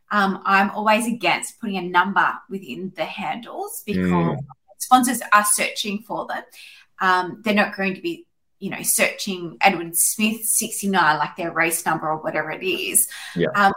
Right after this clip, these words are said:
Speaker 1: what's your thoughts about having a race number within the handle?
Speaker 2: Yeah, I think you just wanna, like, it's exactly what you said, you wanna make it as easily searchable as possible. So you wanna make it as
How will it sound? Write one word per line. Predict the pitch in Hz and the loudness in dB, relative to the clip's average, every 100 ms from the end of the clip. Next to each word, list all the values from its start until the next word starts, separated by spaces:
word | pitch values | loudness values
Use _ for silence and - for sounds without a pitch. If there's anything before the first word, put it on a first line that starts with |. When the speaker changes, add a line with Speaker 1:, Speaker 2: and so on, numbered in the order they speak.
| - | -2
Speaker 1:
what's | 214 320 339 | 0 0 2
your | 294 - | 0 2
thoughts | 262 196 - | 2 2 0
about | 226 196 | 2 2
having | - 226 208 | 2 0 2
a | 196 | 4
race | 185 233 220 | 4 2 -2
number | 196 196 185 170 - - | -4 0 2 2 -2 -8
within | 190 - - 190 190 | -10 -8 -2 0 2
the | 185 | 2
handle? | 196 185 160 _ _ _ _ _ _ _ _ 123 | 0 -2 -6 _ _ _ _ _ _ _ _ 2
Speaker 2:
Yeah, | 143 | 4
I | |
think | 139 190 196 - | 4 0 -2 -4
you | 147 | 0
just | 151 175 | 2 4
wanna, | 175 - | 2 4
like, | 101 104 | 4 4
it's | 104 - | 2 -2
exactly | 95 95 87 | 4 4 6
what | 95 | 2
you | |
said, | 87 85 | 4 2
you | |
wanna | 87 | 4
make | 95 92 | 4 4
it | |
as | 98 87 - _ _ _ _ - | 0 0 -10 _ _ _ _ -4
easily | 85 87 85 87 82 82 80 | 0 0 0 -2 0 0 0
searchable | 76 - 69 69 - 69 69 | -2 -2 -2 -2 -4 -4 -2
as | 65 | -4
possible. | - 62 - 57 | -6 -10 -8 -8
So | - | -2
you | 76 | 2
wanna | 80 80 | 4 2
make | 78 71 73 | 2 2 2
it | 71 - _ _ _ _ _ - | -4 -6 _ _ _ _ _ -2
as | 147 139 - - - | 2 2 -2 -8 -12